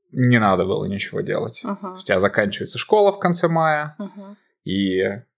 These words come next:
Speaker 1: июнь, июль, август ты проводишь, в моём случае, на даче, а, нету школы,
Speaker 2: Мгм.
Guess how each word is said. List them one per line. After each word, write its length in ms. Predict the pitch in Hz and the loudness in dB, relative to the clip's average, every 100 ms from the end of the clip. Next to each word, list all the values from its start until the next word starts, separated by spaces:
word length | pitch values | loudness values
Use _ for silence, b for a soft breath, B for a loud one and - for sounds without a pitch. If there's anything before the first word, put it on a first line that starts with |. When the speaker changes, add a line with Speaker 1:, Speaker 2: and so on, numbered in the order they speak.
| _ | _
Speaker 1:
июнь, 560 | 107 117 156 151 147 135 | -4 2 2 2 -2 -6
июль, 460 | 117 113 131 117 - | -4 0 2 0 2
август 680 | 127 131 123 120 - _ _ _ _ _ | 2 2 2 -2 -4 _ _ _ _ _
ты 120 | - - | -16 -10
проводишь, 760 | - 95 98 98 101 - _ _ | -6 -2 -4 -6 -12 -16 _ _
в 60 | 98 | -2
моём 220 | 104 107 | 2 2
случае, 360 | 104 104 98 98 | -2 -6 -4 -2
на 120 | 104 | 2
даче, 640 | 120 156 165 165 151 151 _ b b b b _ | 4 4 4 0 0 -2 _ b b b b _
а, 520 | - 90 95 101 107 - _ | -8 -6 -6 -8 -12 -16 _
нету 300 | 110 87 87 | -6 -6 -8
школы, 600 | - 151 151 143 135 139 - | -2 4 4 4 2 -2 -12
Speaker 2:
Мгм. 340 | 202 202 | -14 -14